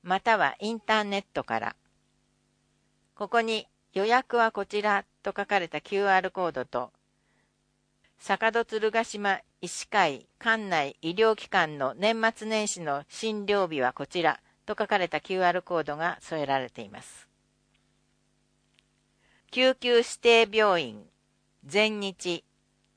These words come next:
すべての日、二十四時間対応。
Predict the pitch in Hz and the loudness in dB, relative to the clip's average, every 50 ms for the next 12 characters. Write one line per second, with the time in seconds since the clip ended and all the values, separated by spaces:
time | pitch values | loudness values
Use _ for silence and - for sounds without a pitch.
0 | _ _ _ _ _ - - 240 220 220 - - 165 139 123 123 - - 147 - | _ _ _ _ _ -12 -6 -2 -2 -2 -2 -2 -6 -6 -6 -8 -8 -8 -10 -10
1 | _ _ _ _ _ _ _ _ _ _ _ _ - 233 254 226 202 214 202 185 | _ _ _ _ _ _ _ _ _ _ _ _ -6 -6 -4 -4 0 0 0 0
2 | 170 156 156 170 180 214 - - 160 135 123 120 - - 151 156 160 160 147 143 | 2 2 0 0 -2 -2 -2 0 0 0 0 -4 -4 0 0 2 2 0 0 0
3 | 135 120 113 101 - | 0 0 -2 -4 -8